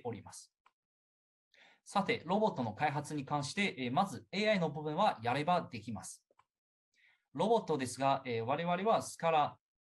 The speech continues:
アクチュエーター、パラレルリンクの、お、三種類を対象に開発を進めております。えー、技術的優位性ですが、えー、ロボットの開発は、えー、画像認識、センシング、ロボット制御、システムインテグレーションとの技術が必要であり、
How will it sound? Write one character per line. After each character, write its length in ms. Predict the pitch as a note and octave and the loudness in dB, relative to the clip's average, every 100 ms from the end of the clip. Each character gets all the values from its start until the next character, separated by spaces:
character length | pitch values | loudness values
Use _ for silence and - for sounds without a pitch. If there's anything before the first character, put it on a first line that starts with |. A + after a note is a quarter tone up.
| _ | _
ア 120 | C#3 | -2
ク 80 | C#3+ | -2
チ 120 | - | -4
ュ 100 | F3 | 0
エ 60 | E3 | 0
ー 80 | - | 0
タ 260 | F#2+ - - | -2 -4 -6
ー、 40 | |
パ 60 | D3 | -4
ラ 80 | |
レ 100 | E3 | -2
ル 140 | E3 F3 | -2 -2
リ 80 | F3+ | -2
ン 80 | |
ク 120 | - A2+ G2+ C#3 | -4 -8 -10 0
の、 360 | A3 - A#2 | 2 2 -2
お、 60 | G#2 | -4
三 200 | C#3+ C#3+ | -4 -4
種 180 | C#3+ C3+ | -4 -4
類 120 | D3 | -2
を 140 | F#3+ | -2
対 180 | B2+ A#2+ | -2 -4
象 160 | A2+ B2+ | -4 -6
に 220 | F3+ - | -6 -8
開 140 | A#2 | -8
発 220 | A2+ G#2+ | -8 -6
を 160 | E3 A2 | -4 -4
進 220 | - A#2 | -6 -10
め 100 | A#2 | -8
て 220 | C3 C#3+ - | -4 -4 -4
お 60 | |
り 80 | G2+ | -8
ま 140 | E2 | -10
す。 180 | - - _ _ - _ _ - | -16 -20 _ _ -20 _ _ -8
え 260 | B2 A#2 A#2 | -4 -4 -4
ー、 20 | |
技 100 | D#3 | -4
術 200 | A3 - | -4 -4
的 220 | G#3+ D#3 | -4 -2
優 140 | E3+ | 0
位 80 | G3 | 0
性 180 | - F3 | 0 0
で 100 | E3+ | 0
す 120 | - | -2
が、 240 | B2+ B2+ B2+ | 0 0 0
え 140 | A#2+ | -4
ー、 20 | |
ロ 140 | C#3 A3+ | 0 0
ボ 100 | A3 | 0
ッ 40 | |
ト 100 | D3+ | 0
の 100 | C#3 | -2
開 200 | B2 C#3+ | -2 -4
発 220 | D3 C#3+ | -4 -4
は、 280 | F3 E3 - - | 2 2 0 -6
え 180 | A#2 G#2+ | -6 -4
ー、 0 | |
画 140 | C3+ | -2
像 140 | C#3+ D#3 | -2 -2
認 180 | D3 D#3+ | -4 -4
識、 380 | - D3+ D3 | -6 -6 -6
セ 140 | - D3+ | -6 -8
ン 80 | D3 | -6
シ 160 | D3+ | -6
ン 80 | C#3+ | -6
グ、 140 | C#3+ C#3 | -6 -2
ロ 120 | D3 | 0
ボ 120 | D#3 | 0
ッ 20 | |
ト 120 | D3+ C#3+ | -2 -4
制 220 | D#3+ B2+ | -4 -4
御、 260 | A2 E2 _ _ - | -6 -10 _ _ -14
シ 160 | C#3 | -10
ス 80 | C3+ | -6
テ 80 | E3 | -2
ム 100 | C3+ | -2
イ 60 | |
ン 100 | D#3 | -2
テ 140 | D3+ C#3+ | -2 -4
グ 120 | D3 | 0
レ 80 | D3+ | 0
ー 60 | |
シ 120 | B2 A2+ | 0 -4
ョ 120 | G2 | -6
ン 40 | |
と 140 | - F3 | -4 -2
の 140 | B2 | -2
技 120 | E3 | -4
術 220 | D#3 C#3 | -8 -6
が 120 | B2 G2+ | -8 -8
必 200 | - B2+ | -6 -4
要 100 | A#2+ | -2
で 120 | B2 | -2
あ 80 | C3 | -2
り、 220 | G3+ | -4